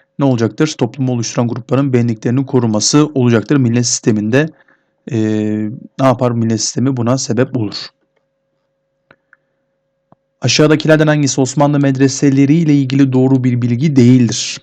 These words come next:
diye sormuş. Medreseler ikinci Mahmut döneminde kapatılmıştır. Hayır arkadaşlar. Medreseler üç Mart bin dokuz yüz yirmi dört senesinde Tevhid-i Tedrisat Kanunu'yla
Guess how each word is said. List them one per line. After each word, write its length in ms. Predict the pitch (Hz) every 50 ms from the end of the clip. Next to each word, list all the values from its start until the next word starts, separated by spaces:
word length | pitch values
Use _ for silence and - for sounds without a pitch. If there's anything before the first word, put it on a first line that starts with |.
| _ _ _ 139
diye 180 | 127 113 107
sormuş. 560 | 101 - - 117 107 104 139 175 - - - - _ _ _ - - - - _ _ _ _
Medreseler 440 | - 135 135 147 147 143 156 151 151
ikinci 280 | 143 131 - 147 135 139
Mahmut 320 | 139 143 143 147 131 -
döneminde 300 | - 131 131 131 131 123
kapatılmıştır. 800 | - 139 120 135 127 - - 127 120 113 - - - 180 170 - -
Hayır 540 | - - 139 135 123 107 92 - - - - -
arkadaşlar. 640 | 127 117 - 113 110 104 - - 156 165 - - - _ _ _ - - - - - - _
Medreseler 460 | - 127 127 127 120 - 139 123 127
üç 200 | 131 127 - -
Mart 380 | - 127 135 139 135 - - -
bin 120 | 127 123
dokuz 260 | 120 120 120 131 120 120
yüz 220 | 123 127 120 -
yirmi 220 | 131 113 120 117
dört 160 | - 123 117 117
senesinde 520 | - 127 120 117 107 - - 123 127 131
Tevhid-i 420 | - 135 123 117 107 127 127 131
Tedrisat 640 | 127 - 131 123 117 120 110 - 139 131 - - - _ - - - _ _ _
Kanunu'yla 1000 | - - - 123 120 127 127 127 131 131 127 127 139 156 156 131 113 101 101 -